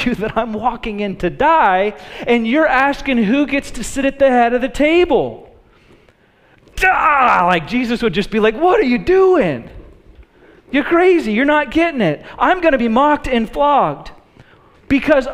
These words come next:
I'm denying myself. And are you any greater than that? My path is one of suffering. Why would it be any different for you?"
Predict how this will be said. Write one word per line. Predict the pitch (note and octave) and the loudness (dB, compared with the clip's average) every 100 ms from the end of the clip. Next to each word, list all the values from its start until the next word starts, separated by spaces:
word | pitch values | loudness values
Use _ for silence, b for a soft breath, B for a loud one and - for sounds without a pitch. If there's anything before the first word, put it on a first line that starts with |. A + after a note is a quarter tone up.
| - | -8
I'm | - C#4 D4+ D4+ | -2 0 2 0
denying | C4 C#4 C4 C4+ D4 C4+ A3+ | -2 0 2 0 0 -2 -4
myself. | F#3 D3+ C3+ E3 D#3 B B C3+ | -6 -6 -8 -12 -14 B B -10
And | F#3+ | -8
are | - F#3+ G3 | -4 -4 -4
you | F#3 A3 C4+ C#4+ - | -6 -6 -6 -8 -4
any | A3 A#3 B3 | -4 -2 -4
greater | F#3 - E3 G3 A3+ B3+ C4 | -8 -8 -2 -2 -2 -4 -4
than | B3 E3 D3 | -4 -4 -2
that? | D3 D#3+ C4 - - - b b b b b b | -2 -4 -6 -10 -16 -20 b b b b b b
My | - G#3 C#4+ D#4 | -2 0 2 2
path | D#4 - D4 C4 - B B | 0 -2 0 0 -4 B B
is | F#3+ | -6
one | F#3 A#3+ A#3+ | -2 0 0
of | A3 | -2
suffering. | - D4+ D4 - A3 C#3+ A#2 - _ _ b b b _ | -4 -2 -2 -4 -4 -4 -8 -20 _ _ b b b _
Why | G3 C4+ E4+ | -10 -6 -4
would | E4+ D#4+ | -4 -6
it | - | -6
be | A#3+ A#3+ | -6 -6
any | A#3 G#3+ | -6 -8
different | D#3 G3+ - A#3 - | -6 -8 -8 -12 -12
for | - F#3+ | -14 -12
you?" | D#3 B2 G2 | -12 -12 -14